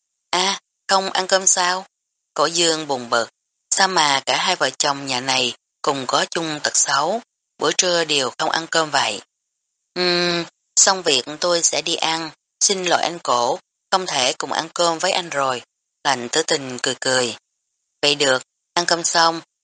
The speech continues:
tôi chắc sẽ tới nhà hai người nghỉ ngơi. Về sau, nếu ở nhà có gặp tôi,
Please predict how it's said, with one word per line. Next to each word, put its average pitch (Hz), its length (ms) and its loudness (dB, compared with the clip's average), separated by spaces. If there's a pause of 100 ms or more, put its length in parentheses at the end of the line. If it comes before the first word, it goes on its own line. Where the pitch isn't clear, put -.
tôi 156 340 2
chắc 214 180 0
sẽ 123 260 2
tới 208 160 -4
nhà 165 240 -2
hai 156 140 -2
người 143 220 -4
nghỉ 110 160 0
ngơi. 156 400 2 (420)
Về 143 160 2
sau, 165 440 0 (300)
nếu 175 200 -2
ở 202 80 0
nhà 160 340 -2
có 180 160 0
gặp 160 120 2 (100)
tôi, 160 340 2